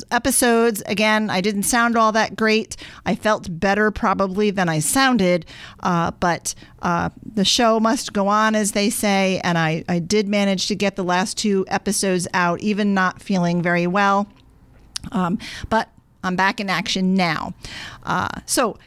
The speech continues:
did you catch last week's episode with guest Debbie Osborne? We talked about the challenges of raising other people's children.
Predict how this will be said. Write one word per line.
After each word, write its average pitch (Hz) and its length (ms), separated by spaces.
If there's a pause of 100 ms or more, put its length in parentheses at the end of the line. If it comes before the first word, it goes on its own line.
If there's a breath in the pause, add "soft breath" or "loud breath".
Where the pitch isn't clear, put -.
did 277 300
you 403 120
catch - 340
last 277 260
week's 214 240
episode 196 560
with 170 180
guest 196 400
Debbie 196 380
Osborne? 185 720 (360 loud breath)
We 220 200
talked 262 400
about 185 520
the 190 120
challenges 220 800
of 175 280
raising 220 680
other 214 320
people's 170 560
children. 233 760